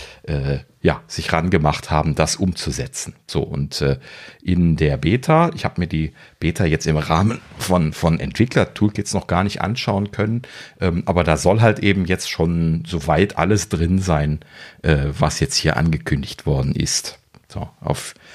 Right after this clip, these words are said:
User-Seite, ich hab das jetzt mal installiert, testweise, ist das noch nicht so ganz eindeutig zu sehen, aber, äh, ja, das wird dann wahrscheinlich jetzt in der nächsten Zeit noch kommen. Ja, lassen wir mal einsteigen. Also es sind halt eben viele Dinge zusammengekommen. Wir fangen mit dem kleinsten Thema an.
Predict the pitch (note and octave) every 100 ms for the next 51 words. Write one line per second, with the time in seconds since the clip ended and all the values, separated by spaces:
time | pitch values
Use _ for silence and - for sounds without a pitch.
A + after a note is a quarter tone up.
0 | - - - - C#3+ D3+ A#2 G#2+ A2+ B2+
1 | B2 G2+ - F#2 - D#3+ F2 E2 D#2+ E2
2 | F2+ A2+ G2+ - - F2+ F#2+ G#2 G2+ _
3 | _ _ _ _ _ - - F2 F2+ E2
4 | F#2+ - D#2+ D#2 - _ _ - E2+ G2
5 | - F#2+ G#2+ F#2+ F#2 F#2 - F2 D#2+ G2+
6 | G#2 - - D#2 C2 - - - _ -
7 | D2 C2 B1 - - - - C#2+ C#2 -
8 | D#2 D2+ C#2 C#2+ C#2+ C#2 - D#2 - C2
9 | B1+ D2 - - C2 B1+ _ - - -
10 | - - - - - - _ - G#2 G2+
11 | D#2+ - - C3 D3 C#3+ A2+ - D#2 A2+
12 | - C#2 D2 D2 D#2+ F#2 E2 E2 - B2+
13 | - G2 - F2+ - - D3 - A2 G2+
14 | - - E3 F3+ D#3 - A#2+ D#3 - A#2+
15 | A2 F2+ D#2+ F#2 F#2 E3 A#3+ - C3 C#3
16 | A#2+ G2 A2+